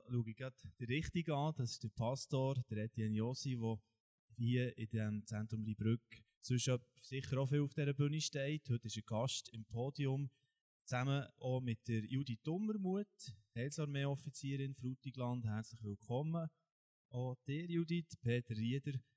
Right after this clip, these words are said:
auf dieser Seite, er ist Pastor von Bewegung Plus Frutigen und auch noch, äh, bei der Spitex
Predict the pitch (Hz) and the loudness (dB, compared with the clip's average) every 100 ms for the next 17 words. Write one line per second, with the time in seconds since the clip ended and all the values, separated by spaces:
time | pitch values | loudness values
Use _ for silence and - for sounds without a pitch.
0 | _ 127 131 127 131 120 120 - 110 107 | _ -12 -2 2 2 0 -4 -4 -4 -4
1 | 101 - - 110 110 117 107 104 107 107 | -6 -8 -6 -6 -4 -4 -4 -4 -4 -4
2 | 113 104 - 117 120 - - 131 143 - | -6 -12 -8 -6 -4 -8 -12 -4 -4 -2
3 | 151 143 151 147 _ _ _ _ _ - | -4 0 0 0 _ _ _ _ _ -6
4 | 113 123 131 135 135 117 107 - 110 - | -4 0 2 2 2 2 0 0 -2 2
5 | 107 104 - 170 175 185 180 - - - | 0 0 -2 -4 -2 -2 -4 -4 -6 -6